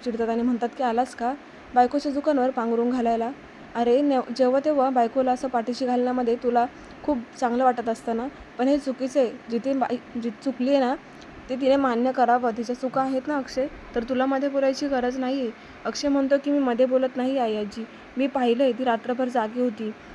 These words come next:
आणि आता तिला झोप लागली होती." तेवढ्यातच इथे आता शशिकांत येतो आणि रमाला पाहून म्हणत असतो की, "ताटाखालचं मांजर,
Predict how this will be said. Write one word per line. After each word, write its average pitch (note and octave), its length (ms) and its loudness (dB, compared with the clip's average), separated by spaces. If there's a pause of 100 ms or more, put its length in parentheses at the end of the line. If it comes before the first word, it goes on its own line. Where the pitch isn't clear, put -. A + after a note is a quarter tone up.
(140)
आणि A#3 180 0
आता B3+ 320 0
तिला C#4 160 0
झोप C#4 280 -2
लागली A3+ 260 0
होती." A3 300 -4 (460)
तेवढ्यातच A#3 440 4
इथे C4 160 6
आता B3+ 180 6
शशिकांत B3 520 2
येतो B3+ 200 4
आणि A#3+ 200 4
रमाला A#3 320 0
पाहून A#3+ 220 0
म्हणत A#3+ 260 2
असतो B3 240 0
की, B3+ 180 -4
"ताटाखालचं A#3 560 0
मांजर, G#3 380 0